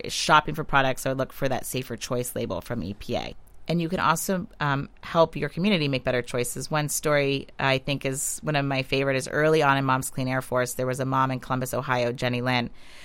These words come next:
who, um, had, uh, beat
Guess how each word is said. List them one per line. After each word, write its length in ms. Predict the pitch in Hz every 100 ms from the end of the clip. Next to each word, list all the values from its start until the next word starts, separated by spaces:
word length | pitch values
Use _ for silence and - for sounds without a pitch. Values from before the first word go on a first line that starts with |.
| - -
who, 420 | - 160 143 143 -
um, 340 | 151 135 135 - -
had, 440 | - 156 143 139 - - - - - -
uh, 160 | 131 135
beat 240 | 196 196